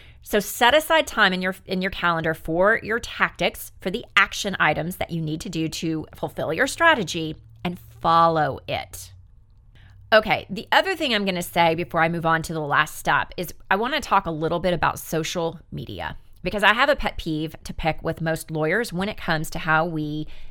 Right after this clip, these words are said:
deal with social media. Most attorneys don't do social media either at all or very well. And I'm sure you've seen this. Uh, my feed is filled, because most of my contacts are lawyers.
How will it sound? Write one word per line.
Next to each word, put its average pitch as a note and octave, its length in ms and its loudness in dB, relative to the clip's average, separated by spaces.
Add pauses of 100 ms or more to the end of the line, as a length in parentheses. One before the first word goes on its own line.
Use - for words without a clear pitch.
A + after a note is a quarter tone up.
deal F#4+ 180 4
with G#3 120 2
social C#3 340 -2
media. D#2+ 460 -10 (760)
Most D4+ 360 4
attorneys F3 600 -4 (500)
don't F#3 300 2
do F3+ 120 0
social E3 320 -2
media D#3 300 0 (140)
either E3 280 2
at - 180 2
all E3 440 6
or F3 120 4
very D3+ 300 -2
well. B2 320 -6 (640)
And G#3 460 4
I'm G#3 100 6
sure C4 200 0
you've A#3+ 200 -4
seen C#3+ 260 -6
this. - 440 -6
Uh, - 180 2
my G3+ 240 4
feed G#3 440 -4
is - 160 -6
filled, D#3 400 0
because D#3 240 -6
most D#3+ 240 0
of E3+ 80 -8
my F3+ 100 2
contacts A3 640 0
are F#3 80 -2
lawyers. F#3+ 520 -2